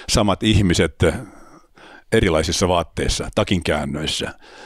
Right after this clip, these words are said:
Mutta tuota, kuten tuossa äsken sanoin, niin eipähän, eipä ihanampaa kaverikansaa kyllä Euroopasta löydy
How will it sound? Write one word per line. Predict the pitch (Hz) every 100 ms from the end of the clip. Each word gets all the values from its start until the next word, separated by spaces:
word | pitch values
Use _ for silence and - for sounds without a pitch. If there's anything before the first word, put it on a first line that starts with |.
| - - - - - -
Mutta | 85 82 - 80
tuota, | - 78 78 80 80
kuten | 98 92 85
tuossa | 87 - 104
äsken | - 92
sanoin, | 107 90 82
niin | 87
eipähän, | 85 85 92
eipä | 98 87 80 80
ihanampaa | 123 113 95 80 82
kaverikansaa | 80 95 80 82 78 87 78
kyllä | - 85
Euroopasta | 82 80 76 -
löydy | 78 76